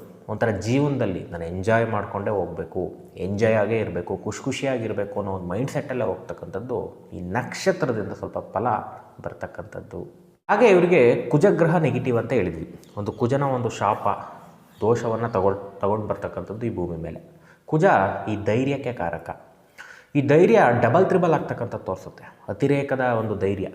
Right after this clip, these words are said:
ಸಿಕ್ಕಾಪಟ್ಟೆ ಧೈರ್ಯ ಮಾಡ್ತಾರೆ ಅಂತಾರಲ್ಲ, ಅಷ್ಟೊಂದು ಧೈರ್ಯ ಬೇಕಾಗಿರಲ್ಲ ಜೀವನದಲ್ಲಿ. ಅತಿಯಾದ ಧೈರ್ಯ ತೋರಿಸಿ ಸ್ವಲ್ಪ ಸಂಬಂಧಗಳನ್ನ ಹಾಳು ಮಾಡ್ಕೊಳ್ತಕ್ಕಂಥದ್ದು ಕೆಲವು ಕಡೆ. ಸ್ವಲ್ಪ ಧೈರ್ಯವನ್ನ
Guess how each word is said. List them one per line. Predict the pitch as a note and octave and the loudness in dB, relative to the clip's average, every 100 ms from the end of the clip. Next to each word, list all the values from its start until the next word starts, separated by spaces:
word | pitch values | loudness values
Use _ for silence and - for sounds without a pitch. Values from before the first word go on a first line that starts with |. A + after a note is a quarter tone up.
| - | -10
ಸಿಕ್ಕಾಪಟ್ಟೆ | A#2+ - D#3 D#3+ D#3+ D#3+ | -10 -4 0 2 2 2
ಧೈರ್ಯ | C#3 C3 | 2 0
ಮಾಡ್ತಾರೆ | B2 B2 - G#2 | 0 -4 -4 -6
ಅಂತಾರಲ್ಲ, | G2+ G2+ F2+ - - - | -4 -4 -6 -6 -8 -8
ಅಷ್ಟೊಂದು | - F#3+ F#3 | -4 0 4
ಧೈರ್ಯ | D#3 D3+ C#3+ | 4 4 2
ಬೇಕಾಗಿರಲ್ಲ | A#2 A#2 A2+ G2+ F#2 F2+ | 2 2 0 0 -2 -2
ಜೀವನದಲ್ಲಿ. | F#2 F#2 F2+ F#2+ C#3+ - - | -2 -4 -4 -6 -6 -10 -4
ಅತಿಯಾದ | G#2 - E3 E3 E3 | -2 2 2 4 2
ಧೈರ್ಯ | A#2 A2 A2+ | 2 2 2
ತೋರಿಸಿ | - G2 - C3 F2+ - - - - _ _ _ | 0 -2 -2 -4 -4 -6 -14 -20 -20 _ _ _
ಸ್ವಲ್ಪ | - G2 G2+ G2 - | -10 -4 -4 -4 -6
ಸಂಬಂಧಗಳನ್ನ | - A2 A#2+ B2 B2 A#2+ A#2 | -2 0 0 0 0 0 0
ಹಾಳು | A2+ G2+ G#2+ B2+ | 0 4 4 4
ಮಾಡ್ಕೊಳ್ತಕ್ಕಂಥದ್ದು | A2+ A2+ G#2 F#2+ F#2 F2+ F2 F2 F2+ | 0 -2 -4 -6 -8 -10 -10 -8 -8
ಕೆಲವು | - - F#2 | -10 -8 -8
ಕಡೆ. | F2+ F2 E2+ - - - _ _ | -6 -6 -8 -10 -20 -20 _ _
ಸ್ವಲ್ಪ | - G#2+ - C3 - - - - G2+ | -4 -4 -2 -4 -6 -16 -20 -12 -2
ಧೈರ್ಯವನ್ನ | A2+ D#3+ E3 C3 A#2 | 2 4 4 4 2